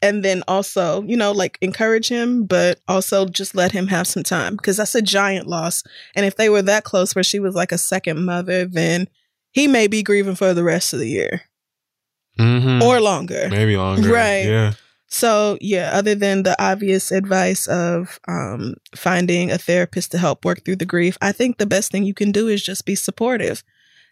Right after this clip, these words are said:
Speaker 1: Never to the point where you're not, um, giving a damn about your own health or your own self-care.
Speaker 2: Right.
Speaker 1: You definitely should not be neglecting that. But, you
Speaker 2: Mm.
Speaker 1: know, just when,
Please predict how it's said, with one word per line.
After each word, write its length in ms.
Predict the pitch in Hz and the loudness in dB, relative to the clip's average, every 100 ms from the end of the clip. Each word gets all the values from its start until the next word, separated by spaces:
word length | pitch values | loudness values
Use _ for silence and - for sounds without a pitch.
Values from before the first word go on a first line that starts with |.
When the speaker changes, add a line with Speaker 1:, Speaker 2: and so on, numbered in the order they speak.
| - | 0
Speaker 1:
Never 480 | 196 208 208 214 208 | 2 2 2 2 2
to 180 | - 202 | 0 0
the 140 | 180 | -2
point 380 | 185 220 196 - | -2 -2 0 0
where 460 | 175 175 175 175 175 | 0 2 4 2 0
you're 200 | 180 185 | 0 0
not, 420 | 185 190 175 - _ _ - | 0 0 -2 -6 _ _ -4
um, 480 | 180 - - 151 - _ _ - | -2 -2 -6 -8 -10 _ _ -6
giving 260 | - 196 185 | 0 2 2
a 80 | 175 | 2
damn 220 | 175 175 | 2 2
about 320 | 170 170 135 | 2 2 2
your 160 | 156 - | 0 0
own 460 | 165 156 180 220 247 - | 0 0 0 0 -2 -6
health 460 | 165 220 220 254 - | -2 0 2 0 0
or 100 | 170 | 2
your 240 | 170 170 - | 2 2 2
own 260 | 170 190 | 2 2
self-care. 440 | 190 220 226 - 226 190 | 0 -2 -4 -2 0 2
Speaker 2:
Right. 60 | 185 | 0
Speaker 1:
You 40 | 190 | 0
definitely 380 | 170 175 175 | 0 0 0
should 200 | 180 170 | 0 -2
not 180 | 185 175 | -2 0
be 100 | 180 | 0
neglecting 600 | 170 170 180 185 - 220 | 0 0 0 -2 -4 -8
that. 260 | 170 202 - | -6 -4 -6
But, 380 | 180 147 120 - _ _ _ _ _ _ _ _ _ _ _ - | -4 -2 -2 -4 _ _ _ _ _ _ _ _ _ _ _ 0
you 100 | 247 | 4
Speaker 2:
Mm. 40 | |
Speaker 1:
know, 440 | 262 262 262 262 262 - | 4 4 4 2 0 -4
just 640 | 226 233 - - - - _ _ - | 0 0 0 -4 -6 -12 _ _ -2
when, 380 | 214 226 214 | 2 4 2